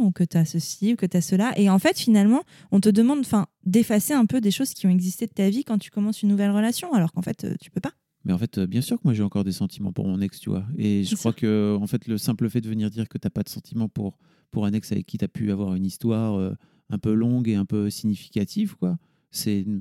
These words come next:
Speaker 2: encore une fois, mettre de côté les émotions. Alors, c'est pas le grand amour, c'est plus le même amour. L'amour a ch-, l'amour change à toute vitesse. D'ailleurs, je le vois, je le vois très bien avec mon ex. On a plus, moi, j'ai toujours énormément d'amour pour elle, mais en fait, c'est pas le même que quand on était ensemble, quoi. C'est év-, évident.
Speaker 1: Ouais, mais tu vois, on...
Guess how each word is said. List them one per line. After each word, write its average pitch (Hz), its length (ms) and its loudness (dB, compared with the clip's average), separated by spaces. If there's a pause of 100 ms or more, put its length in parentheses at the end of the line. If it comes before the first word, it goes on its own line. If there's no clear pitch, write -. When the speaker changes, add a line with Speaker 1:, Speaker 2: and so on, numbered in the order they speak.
Speaker 2:
encore 107 200 -4
une 101 80 -2
fois, 190 160 -2
mettre 107 200 -2
de 104 100 -2
côté 101 260 -2
les 98 180 -2
émotions. 131 380 -2 (280)
Alors, 104 140 -2
c'est 123 80 -2
pas 127 160 0
le 120 160 2
grand 110 300 -2
amour, 156 340 2
c'est - 140 -8
plus - 180 -4
le 123 60 2
même 117 200 0
amour. 131 340 2
L'amour 113 320 -2
a 101 40 -4
ch-, - 200 -12 (100)
l'amour 117 320 -6
change 117 220 -2
à 98 40 -2
toute 107 160 -6
vitesse. 131 520 -6 (360)
D'ailleurs, 92 180 -2
je 92 100 -14
le 92 60 -10
vois, 92 220 -10
je - 80 -12
le 95 60 -12
vois 104 100 -6
très - 140 -10
bien 147 100 0
avec 165 120 -2
mon 190 100 2
ex. - 180 -6
On 104 60 -2
a 92 80 -2
plus, 110 300 -2 (640)
moi, 107 140 0
j'ai 98 120 -8
toujours 107 320 -4
énormément 120 640 0
d'amour 110 320 -2
pour 151 200 0
elle, 190 120 0
mais 110 80 0
en 101 40 0
fait, 107 160 -2
c'est 101 140 -4
pas 101 160 -2
le 110 60 2
même 123 260 0
que - 100 -10
quand - 220 -4
on 104 80 0
était 101 260 -2
ensemble, 233 380 -4
quoi. 98 220 -6 (100)
C'est - 160 -6
év-, 104 400 -4
évident. 123 380 -4 (280)
Speaker 1:
Ouais, 185 160 0
mais 185 140 0
tu - 180 -8
vois, 226 180 -2
on... 175 440 2